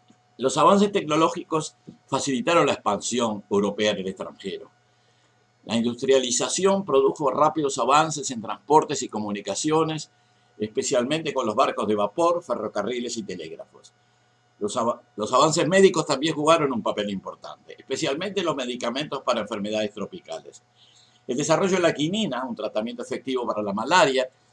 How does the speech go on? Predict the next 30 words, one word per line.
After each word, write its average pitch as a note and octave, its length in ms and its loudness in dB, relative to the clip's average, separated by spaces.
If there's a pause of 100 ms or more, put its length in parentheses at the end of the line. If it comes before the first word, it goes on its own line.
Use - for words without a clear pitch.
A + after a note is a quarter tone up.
(120)
hizo D#3+ 240 -2
que D3 100 -4
vastas E3+ 360 0
extensiones C#3 580 -6
de A#2+ 100 -4
los G#2+ 120 -6
trópicos E3+ 560 0 (320)
fueran B2 240 0
más A#2+ 200 -2
accesibles G#2 720 -8 (220)
para F#2+ 160 -4
los F#2+ 160 -8
europeos. E2+ 640 -14 (800)
Un F3 140 -2
incentivo D#3 480 2
para C3 140 4
el A2+ 80 -2
imperialismo A#2+ 540 -2
colonial C3+ 500 -2
surgió D#3 420 -2
de C#3 100 2
la A#2 140 0
demanda D3 460 2
de B2 100 -2
materias B2+ 380 -2
primas, D3 540 -2 (480)
como A2+ 260 -2
cobre, D#3 380 8
algodón, C3 540 4
caucho, C3+ 720 0